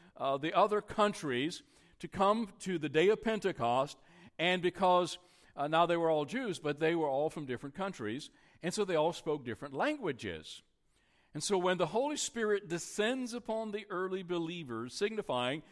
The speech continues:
that God had truly, in fact, sent His Holy Spirit to indwell believers, those who trust Christ as their Savior,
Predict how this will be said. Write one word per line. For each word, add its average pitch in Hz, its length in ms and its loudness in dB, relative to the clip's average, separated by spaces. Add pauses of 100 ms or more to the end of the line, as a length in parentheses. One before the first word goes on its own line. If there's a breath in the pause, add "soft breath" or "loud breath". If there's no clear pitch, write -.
(280 loud breath)
that 143 220 2
God 147 360 6
had 147 280 0 (140)
truly, 214 480 -2
in 147 140 -4
fact, 160 360 2
sent 208 380 0
His 151 200 -6
Holy 131 260 -6
Spirit 139 520 -2 (340 loud breath)
to 170 160 0
indwell 151 520 4
believers, 190 540 2
those 151 240 0
who 170 80 -8
trust 160 380 -4
Christ 160 440 -2 (380 loud breath)
as 160 380 6
their 151 320 0
Savior, 143 840 -2